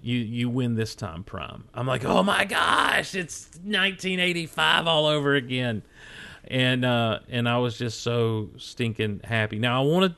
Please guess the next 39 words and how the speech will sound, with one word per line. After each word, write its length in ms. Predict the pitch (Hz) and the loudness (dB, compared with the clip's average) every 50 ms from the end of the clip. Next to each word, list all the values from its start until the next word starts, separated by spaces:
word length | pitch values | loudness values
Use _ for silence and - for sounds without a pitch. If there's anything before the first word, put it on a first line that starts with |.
| - - | -6 -4
I 60 | - 123 | -2 0
wanna 220 | 123 135 147 151 | 2 2 2 2
tell 220 | 143 - 156 156 156 | 0 2 2 4 4
you 140 | 147 135 | 4 4
when 380 | 123 117 120 117 113 113 110 101 - _ | 4 4 2 2 2 0 -2 -4 -6 _
the 120 | - 117 | -12 -12
tears 720 | 107 - - - 139 135 127 113 104 95 92 - - - - - | -12 -10 -4 -2 0 2 2 2 0 -2 -4 -8 -12 -18 -20 -6
came 320 | - 123 110 107 101 98 | -2 0 0 0 0 -2
for 140 | 95 - 107 | -4 -6 -4
me 280 | 104 104 107 101 95 95 | -2 -2 0 -2 -2 -4
in 80 | 98 | -4
this 200 | 98 101 101 - | -6 -6 -6 -6
movie, 220 | - 107 101 92 98 | -4 -4 -4 -4 -2
and 80 | 101 | -2
I, 160 | 110 117 123 143 - - - - - - - - | -2 -2 -2 -2 -6 -10 -20 -20 -20 -20 -14 -6
and 160 | - 147 139 | 0 2 2
it 80 | 139 135 | 2 2
was 140 | 131 113 - | 0 -2 -4
spontaneous 880 | - - - 123 113 113 110 - 139 131 131 143 147 147 147 139 - - - | -6 -2 0 0 0 0 -2 -2 0 0 2 4 4 4 2 2 -2 -4 -6
and 240 | 131 117 110 101 101 | -4 -4 -4 -4 -4
blew 260 | 117 117 120 123 127 | -2 0 2 2 2
my 180 | 123 117 117 117 | 2 0 0 0
mind 360 | 113 113 113 110 107 104 101 | 0 0 0 0 0 0 0
that 140 | 104 104 82 | -2 -4 -2
they 120 | 98 104 98 | -4 -6 -6
did. 320 | - 104 101 90 85 - - - - - - - - - - - - - - - - - _ _ _ _ - _ _ - | -6 -6 -8 -8 -10 -12 -16 -20 -20 -20 -20 -20 -20 -20 -20 -20 -20 -20 -20 -20 -20 -20 _ _ _ _ -20 _ _ -6
When 640 | 123 123 131 139 143 143 143 139 139 139 135 139 139 - - _ _ _ _ _ _ - _ _ _ _ _ _ _ _ _ _ _ - | -2 2 4 6 6 6 6 6 6 4 4 2 0 -4 -8 _ _ _ _ _ _ -20 _ _ _ _ _ _ _ _ _ _ _ 0
Optimus 440 | 135 139 143 - - 160 170 151 | 2 2 2 2 0 0 0 0
Prime, 680 | - - - 160 147 139 135 131 127 127 123 123 131 - - _ _ _ _ _ _ _ | -2 -4 -2 0 2 2 4 4 4 4 2 2 0 -4 -8 _ _ _ _ _ _ _
they, 280 | - 123 127 123 123 127 | -4 0 2 2 2 0
they 200 | 117 117 123 117 | 0 0 -2 -2
finally 360 | 110 - - 127 127 135 143 | 0 0 2 2 4 4 4
get 120 | 135 143 143 | 4 4 4
away 240 | 139 135 135 131 | 4 4 2 2
from 160 | 131 - - 127 | 0 -2 -2 -4
the 80 | 127 | -2
government 320 | 113 123 120 117 110 117 85 | 0 0 0 0 -2 -4 -2
and 80 | 98 110 | -2 -2
everything, 680 | 110 104 107 107 107 104 110 107 104 101 101 101 104 | -2 0 -2 -4 -4 -2 -2 -2 -2 -2 -2 -4 -8